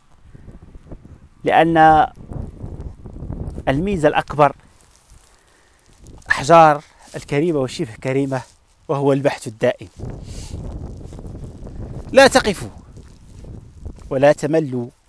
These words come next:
ولا تقولوا بأن الطبيعة لا تحمل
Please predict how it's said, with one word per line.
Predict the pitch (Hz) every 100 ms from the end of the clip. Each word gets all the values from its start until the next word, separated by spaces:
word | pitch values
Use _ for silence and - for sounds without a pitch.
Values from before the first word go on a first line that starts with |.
| _ _ _ _ _ _ _ _ _ _ _ _ _ _ _ _
ولا | 220 254 262
تقولوا | 254 - 254 226
بأن | 233 196 196 185 185 190 - _ _ _ _ _ - - - - - - - _ - -
الطبيعة | - 180 180 151 156
لا | 165
تحمل | 151 165 160 151 143 139